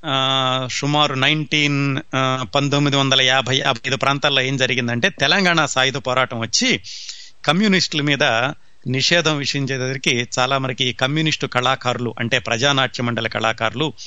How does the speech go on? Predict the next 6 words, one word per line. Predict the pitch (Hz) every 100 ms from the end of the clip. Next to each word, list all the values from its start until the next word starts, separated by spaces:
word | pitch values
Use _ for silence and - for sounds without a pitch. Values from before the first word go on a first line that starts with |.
| - - - -
సినిమాల్లోకి | 156 170 160 131 120 117
రావడం | 113 113 131 110 - - - - -
తటస్థించింది. | 113 - 117 - 104 104 101 90 - - - - -
అంటే | 113
ఎవరంటే | 117 113 110 107 117 104
సుంకర | - 123 120 127 117 101